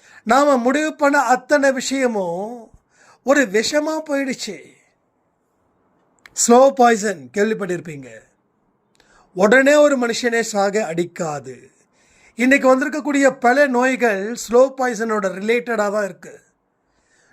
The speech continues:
நூத்தி இருபது வருஷம் வாழணும் ஒரு மனுஷன்,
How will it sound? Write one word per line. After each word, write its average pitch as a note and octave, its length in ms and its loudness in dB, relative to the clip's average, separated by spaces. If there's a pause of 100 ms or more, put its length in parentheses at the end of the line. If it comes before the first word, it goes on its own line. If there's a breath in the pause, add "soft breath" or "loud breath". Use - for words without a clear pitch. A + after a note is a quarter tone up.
(100)
நூத்தி D4+ 340 4
இருபது C#4 320 4
வருஷம் C4 400 2
வாழணும் B3+ 400 2
ஒரு A3 200 2
மனுஷன், G#3+ 520 -4